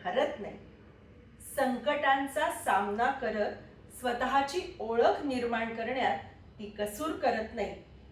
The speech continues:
रक्तबंबाळ होते, पण हताश होत नाही. तरी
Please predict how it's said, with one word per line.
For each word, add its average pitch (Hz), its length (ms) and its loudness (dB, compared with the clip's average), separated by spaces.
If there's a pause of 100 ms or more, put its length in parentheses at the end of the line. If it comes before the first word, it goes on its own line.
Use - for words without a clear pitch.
(720)
रक्तबंबाळ 220 840 4
होते, 175 420 -14 (640)
पण 175 100 -12 (120)
हताश 226 420 0
होत - 240 -10
नाही. - 140 -18 (1300)
तरी 262 240 2